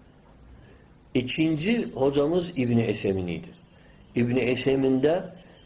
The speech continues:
e, çok etkilendik. İlminden, fıkhından, e, datayından, e, tedrisat üslubunu, benim birçok şeyini ben oradan almışım. Nasıl tedris verirdir, nasıl dataya girerdir, nasıl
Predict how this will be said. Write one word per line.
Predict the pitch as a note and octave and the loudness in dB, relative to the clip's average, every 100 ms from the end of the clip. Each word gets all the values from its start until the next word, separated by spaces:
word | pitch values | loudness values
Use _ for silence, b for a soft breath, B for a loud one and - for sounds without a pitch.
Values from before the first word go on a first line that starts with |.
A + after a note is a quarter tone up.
| B | B
e, | - G#2+ | -4 -4
çok | - F#3+ - | -2 -4 -2
etkilendik. | A#2+ A#2 - G#2 G2+ G2 F#2+ - | -6 -6 -4 -2 0 -2 -4 -4
İlminden, | - A2+ A2+ A#2 A2+ A2+ A2 A2 | -2 2 4 4 4 4 0 -4
fıkhından, | - - - B2 A2+ A2+ A2+ A2 G#2+ B B B B _ | -10 -14 -8 0 4 4 2 0 -4 B B B B _
e, | A2 A2 G#2+ G#2 G2 | 2 4 4 2 0
datayından, | A#2 A#2 A#2+ A#2 A#2 A#2 A#2 B2 A#2 A2+ A2+ B B B | -2 0 -2 0 2 4 4 2 -2 -4 -8 B B B
e, | - A2+ A2 | 0 0 0
tedrisat | A2 C#3 - B2 A#2+ D#3 E3 - | -2 -4 -2 -4 -2 -2 -4 -6
üslubunu, | A#2+ A2 C3 B2 A#2 B2 A#2 A2+ - - | -4 -2 2 2 4 4 2 0 -6 -8
benim | G#2 A2 B2+ | -2 0 0
birçok | A#2+ D#3+ - B2+ - | 0 -2 0 -2 0
şeyini | B2+ B2 D3+ | 0 2 2
ben | D3 | 2
oradan | C#3 A#2+ A#2 G#2 | 2 2 2 0
almışım. | F2+ F2+ E2+ E2 - - | 0 -2 -6 -10 -10 -2
Nasıl | B2 B2+ A2+ | -2 -2 -2
tedris | A#2 G#2+ A2+ A2 - | -2 0 -2 -4 -2
verirdir, | G#2+ G2+ F#2 F2 E2+ B B | 0 0 -2 -6 -8 B B
nasıl | A#2+ D#3 - D3+ B2+ | -2 -2 0 0 2
dataya | A#2+ A#2+ B2 B2 | 0 0 -2 0
girerdir, | C3 A2+ B2 A#2 A2+ G#2+ G#2+ | 0 0 0 0 0 -2 0
nasıl | A2+ E3 F3+ D3+ B2+ | 0 0 2 0 0